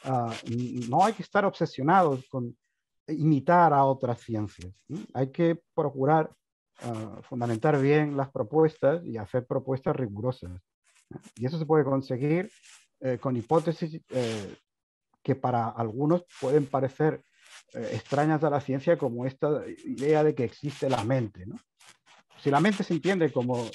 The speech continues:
procesos mentales y los procesos mentales se entienden como el producto de la actividad cerebral, no veo qué problema puede haber ahí desde el punto de vista científico.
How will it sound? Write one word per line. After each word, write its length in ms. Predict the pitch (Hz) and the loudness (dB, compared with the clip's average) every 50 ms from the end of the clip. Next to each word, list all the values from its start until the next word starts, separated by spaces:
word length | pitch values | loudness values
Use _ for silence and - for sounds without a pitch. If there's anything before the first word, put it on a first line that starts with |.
| - - - - | -14 -18 -20 -12
procesos 480 | - - 120 - - 156 151 - 170 151 | -6 -4 -4 0 0 -2 0 0 -2 0
mentales 640 | 151 143 123 120 - 160 185 151 123 101 - - | 0 0 0 2 2 2 4 4 2 0 -2 -6
y 40 | 117 | -4
los 140 | 120 131 - | -2 -2 -2
procesos 380 | - 120 117 131 139 - 170 165 | -2 -6 -6 -4 -2 -2 0 0
mentales 460 | 143 135 135 151 160 156 156 143 - | 0 0 2 2 2 2 2 2 2
se 60 | 143 | -2
entienden 540 | 127 117 120 156 160 170 175 160 135 123 107 | -4 -2 -4 -2 0 0 0 0 -2 -4 -6
como 220 | - 113 113 117 | -6 -8 -6 -4
el 80 | 120 113 | -6 -6
producto 460 | - 117 113 117 131 156 156 - 135 | -6 -6 -4 -2 -2 -4 -2 -2 -4
de 80 | 117 110 | -2 -2
la 60 | 107 | -4
actividad 340 | 101 - 104 107 120 127 - | -8 -8 -8 -6 -4 -4 -2
cerebral, 420 | - 143 139 139 143 147 156 - - - - - - - - | -2 -2 0 2 2 2 2 0 -4 -10 -14 -16 -20 -10 -4
no 140 | 135 151 151 | 0 4 6
veo 160 | 160 156 139 | 6 6 6
qué 140 | 127 139 127 | 4 0 -4
problema 600 | - 127 123 120 120 127 135 135 123 113 104 - _ _ | -4 -2 -2 0 0 2 2 2 0 -2 -4 -8 _ _
puede 240 | - 104 107 113 117 | -14 -10 -8 -6 -6
haber 200 | 110 110 110 107 | -4 -4 -4 -4
ahí 100 | 110 120 | -2 -2
desde 120 | 131 123 | -2 -2
el 60 | 107 | -2
punto 160 | - 110 107 107 | -4 -6 -6 -6
de 80 | 113 | -6
vista 180 | - - 113 104 | -6 -8 -10 -8
científico. 560 | - 98 98 98 143 147 - - 131 - _ | -8 -10 -10 -10 -10 -12 -12 -14 -20 -20 _